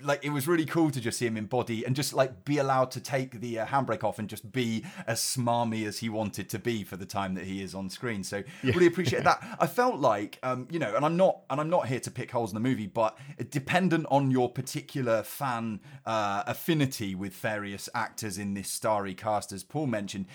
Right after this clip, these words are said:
Speaker 1: Jamie Lee Curtis is, uh, has a very limited role in the movie. Uh,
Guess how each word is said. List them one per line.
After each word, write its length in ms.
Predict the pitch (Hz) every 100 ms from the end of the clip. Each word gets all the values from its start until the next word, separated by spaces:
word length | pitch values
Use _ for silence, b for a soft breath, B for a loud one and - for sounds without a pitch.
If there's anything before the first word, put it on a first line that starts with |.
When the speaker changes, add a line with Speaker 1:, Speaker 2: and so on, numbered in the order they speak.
| B 165
Speaker 1:
Jamie 280 | 196 208 214
Lee 160 | 196 185
Curtis 560 | 180 185 160 104 92
is, 220 | 101 90 -
uh, 100 | 110
has 160 | 113 110
a 80 | 113
very 300 | 104 123 110
limited 420 | 107 104 - 95
role 220 | 101 92
in 60 | 90
the 60 |
movie. 400 | 90 82 82 - - -
Uh, 300 | 101 101 95